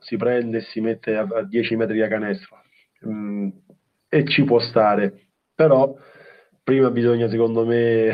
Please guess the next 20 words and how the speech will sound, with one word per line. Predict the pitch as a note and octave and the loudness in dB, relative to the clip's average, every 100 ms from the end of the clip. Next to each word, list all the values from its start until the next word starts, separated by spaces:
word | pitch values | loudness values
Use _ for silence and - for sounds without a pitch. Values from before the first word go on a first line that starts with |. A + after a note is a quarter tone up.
| A2 | -2
<laughs> | |
questa | - A2 - | -6 -6 -4
è | |
la | C3+ | -2
mia | - | -2
opinione, | B2+ A#2+ B2+ C3 A2+ | -2 0 0 0 0
prima | C3+ D3+ | 0 -2
insegnargli | C3 B2 A#2 A#2+ A2+ A2+ A2+ | -2 -2 0 -2 -2 -4 -4
a | A#2 | -4
giocare | G#2+ A2+ A2 A2+ | -2 0 2 0
anche | A2 A2 | -2 -4
vicino, | G#2+ G2+ A2+ G#2+ | -4 -4 -4 -4
in | G#2+ | -6
avvicinamento, | G#2 G2 G#2+ G#2 G2 F#2 | -4 -4 -4 -6 -6 -4
e | D#3+ | -6
poi | D#3 A#2 A#2+ A#2+ | -2 0 2 0
piano | A#2 A2+ | -2 -2
piano | G#2+ A2+ A2+ | 0 0 0
portarlo | G#2 F#2+ G#2+ G2+ | -2 -4 -6 -2
fuori. | A2 A#2 | 0 -2